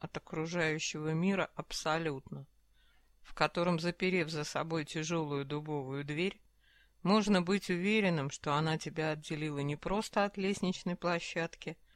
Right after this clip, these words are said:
выходящей в нестабильно бессмысленный мир двадцатого года, а вообще изолировала от любой человеческой реальности. Точка. Ничего нет за бортом, кроме абстрактной вселенной и тебя.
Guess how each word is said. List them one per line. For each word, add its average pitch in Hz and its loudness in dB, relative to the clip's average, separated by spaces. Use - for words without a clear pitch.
выходящей 165 0
в 160 -2
нестабильно 170 0
бессмысленный 156 -2
мир 156 0
двадцатого 147 -4
года, 143 -6
а 185 6
вообще 208 6
изолировала 143 -2
от - 0
любой 143 -4
человеческой 139 -6
реальности. 135 -8
Точка. - -8
Ничего 180 6
нет 143 0
за 147 -2
бортом, 175 2
кроме 160 0
абстрактной 156 0
вселенной 180 -2
и 156 -6
тебя. 135 -8